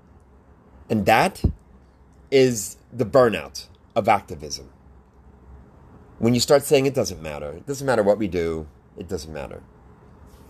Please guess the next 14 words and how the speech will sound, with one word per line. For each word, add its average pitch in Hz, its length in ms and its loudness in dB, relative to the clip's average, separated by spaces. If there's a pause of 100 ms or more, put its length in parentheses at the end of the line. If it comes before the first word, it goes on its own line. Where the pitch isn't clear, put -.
(1900)
<sighs> - 60 -14 (880)
Y'all, 92 380 2 (2500)
it 120 140 0
matters 107 360 0
what 80 120 -6
we 78 80 -10
do 69 220 -12 (640)
every 95 220 0
day. 76 260 -6 (1600)
You 107 80 0
don't 131 220 6
think 120 200 -2
you're 110 80 -4
significant, 90 720 -6